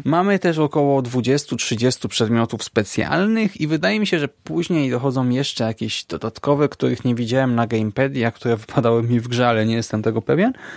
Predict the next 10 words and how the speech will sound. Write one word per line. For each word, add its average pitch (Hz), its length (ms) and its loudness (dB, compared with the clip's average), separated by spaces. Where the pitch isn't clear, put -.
I 226 280 2
wiecie, 139 320 0
tutaj 139 260 -2
cały 208 320 2
czas 160 380 0
czuć - 300 -2
progres, 127 640 0
co 151 180 -2
jest 185 120 2
właśnie 175 340 0